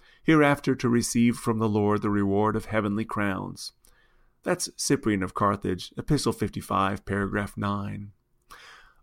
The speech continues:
Obviously, he thought it was pretty normal for someone to receive communion in the hand. Okay, let's look at Cyril of Jerusalem in the middle of the fourth century. In his catechetical lectures,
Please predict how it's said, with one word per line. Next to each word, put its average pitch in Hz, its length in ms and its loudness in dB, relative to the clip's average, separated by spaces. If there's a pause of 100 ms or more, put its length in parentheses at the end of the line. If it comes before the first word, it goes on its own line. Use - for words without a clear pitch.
Obviously, 107 680 2 (180)
he 139 100 0
thought 117 280 2
it 92 60 -4
was 110 120 -4
pretty 120 240 2
normal 104 400 2
for 110 160 -6
someone 101 300 -2
to - 100 -8
receive 104 380 -4
communion 98 420 -4
in 101 80 -6
the 104 80 -6
hand. 107 540 -8 (920)
Okay, 139 520 4
let's 175 240 0
look 135 240 4
at 117 160 0
Cyril 127 420 2
of 107 100 0
Jerusalem 110 600 0
in 101 40 -4
the 104 60 -4
middle 110 300 0
of 98 100 -2
the 98 80 -8
fourth 107 240 -4
century. - 560 -6 (760)
In 147 120 2
his 160 120 2
catechetical 147 680 0
lectures, 113 580 -2